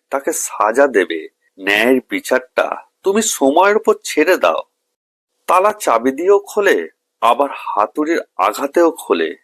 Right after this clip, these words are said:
কিন্তু চাবি দিয়ে খোলা তালা বারবার ব্যবহার করা যায়, আর হাতুড়ি দিয়ে খোলা তালা কেবল একবারই ব্যবহার করা যায়। সেজন্যই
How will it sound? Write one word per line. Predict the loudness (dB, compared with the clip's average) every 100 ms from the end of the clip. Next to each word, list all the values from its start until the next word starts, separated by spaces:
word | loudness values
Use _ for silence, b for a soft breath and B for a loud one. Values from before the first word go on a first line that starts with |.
| _
কিন্তু | 2 2 4
চাবি | 0 2 2 2 -2
দিয়ে | -2 -4 -4
খোলা | -4 0 2 0 0
তালা | 2 4 0
বারবার | 0 0 2 2 0 0
ব্যবহার | -2 -2 0 -2 -2
করা | 2 2 2
যায়, | 0 -2 -2 -8 _ _
আর | 0 2 0 -8
হাতুড়ি | -10 -2 -2 -2 -8 -4
দিয়ে | -2 -2 -2
খোলা | -2 2 2
তালা | 2 0 -2
কেবল | -2 -2 0 -2 -4
একবারই | 0 0 0 0 0
ব্যবহার | 0 2 0 2 0
করা | 0 0 0 0
যায়। | -4 -4 -8 _
সেজন্যই | -6 2 2 2 -2 0 0 0